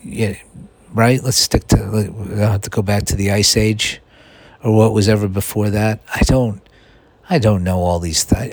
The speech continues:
I'm not a knowledgeable person. Well, y-, y-, some people, they talk, they have podcasts, and they just know a bunch of shit.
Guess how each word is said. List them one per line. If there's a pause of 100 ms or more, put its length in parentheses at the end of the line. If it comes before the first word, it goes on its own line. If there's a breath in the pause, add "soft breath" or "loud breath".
I'm
not
a
knowledgeable
person. (640 soft breath)
Well,
y-,
y-,
some
people,
they
talk,
they
have
podcasts, (140)
and
they
just
know
a
bunch
of
shit.